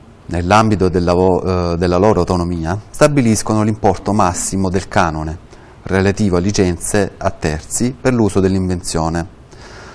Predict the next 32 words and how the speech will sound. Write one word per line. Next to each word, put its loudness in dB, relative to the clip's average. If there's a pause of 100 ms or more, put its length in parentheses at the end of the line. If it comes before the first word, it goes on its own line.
(160)
spettante 0
alla 2
stessa -2
università 0
e 0
alla 2
pubblica -2
amministrazione, -4 (540)
ovvero 4
ai 2
privati 0
finanziatori 0
della -4
ricerca, -6 (380)
nonché 2 (420)
ogni 4
ulteriore 2
aspetto -2
dei -2
rapporti -4
reciproci. -10 (1080)
Bisogna 4
comunque 2
attenersi 0
al 2
contratto -2
di 0
ricerca 2
e -2
allo 2
statuto -4
dell'università. -6